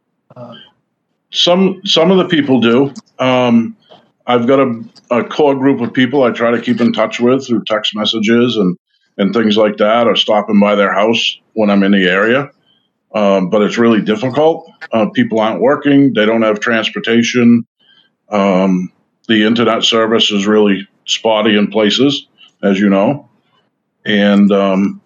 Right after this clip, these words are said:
Speaker 2: it's just not a real good situation right now.
Speaker 1: So it's all the elements of a, of a tragedy, uh, just all of those pieces put together.
Speaker 2: It kind of a perfect storm, as you will.
Speaker 1: Yeah.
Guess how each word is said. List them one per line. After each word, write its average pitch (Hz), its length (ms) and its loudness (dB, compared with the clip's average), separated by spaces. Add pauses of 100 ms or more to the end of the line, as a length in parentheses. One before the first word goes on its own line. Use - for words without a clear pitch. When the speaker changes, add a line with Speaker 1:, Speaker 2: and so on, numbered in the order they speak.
(680)
Speaker 2:
it's 104 180 -2
just 110 240 -2
not 110 180 2
a 101 40 2
real 104 180 2
good 95 200 -2
situation 98 680 -2
right 87 180 -2
now. 78 260 -6 (720)
Speaker 1:
So 143 200 -4
it's 139 140 -4
all 165 200 2
the 151 140 0
elements 151 500 -6
of 123 140 -8
a, 123 160 -4 (420)
of 120 120 -12
a 120 160 -8 (200)
tragedy, - 640 -6
uh, 117 280 -6 (120)
just - 360 -6 (540)
all 139 200 -4
of 127 60 -2
those 127 180 -2
pieces 123 340 -6
put 139 220 -6
together. 123 520 -6 (840)
Speaker 2:
It - 320 -4
kind 127 240 0
of 113 80 0
a 107 100 2
perfect 123 440 -2
storm, 113 360 2
as 87 180 0
you 95 100 0
will. 85 380 -2 (340)
Speaker 1:
Yeah. 139 340 -4